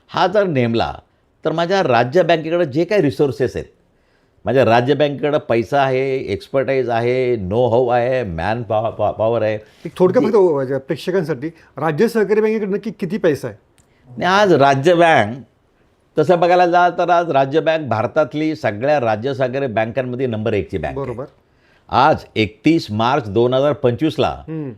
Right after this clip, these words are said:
Speaker 1: माझी उलाढाल एकसष्ट हजार कोटीवर गेली.
Speaker 2: अच्छा.
Speaker 1: माझा नफा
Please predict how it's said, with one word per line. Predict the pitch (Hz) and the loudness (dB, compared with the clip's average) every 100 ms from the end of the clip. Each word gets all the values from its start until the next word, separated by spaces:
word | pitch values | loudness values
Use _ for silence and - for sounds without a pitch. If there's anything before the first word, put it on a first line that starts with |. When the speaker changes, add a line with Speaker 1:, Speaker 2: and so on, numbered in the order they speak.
| _ - | _ -4
Speaker 1:
माझी | 113 131 | -2 0
उलाढाल | 160 131 147 147 151 | 0 0 0 2 0
एकसष्ट | 127 117 151 131 | -2 -6 -6 -8
हजार | 104 107 123 | -8 -2 0
कोटीवर | 120 113 90 95 | 0 -4 -4 -6
गेली. | 76 76 | -6 -10
Speaker 2:
अच्छा. | 73 - - _ _ _ _ _ | -12 -14 -20 _ _ _ _ _
Speaker 1:
माझा | 104 113 127 | 0 2 4
नफा | 107 101 143 156 | 2 2 2 2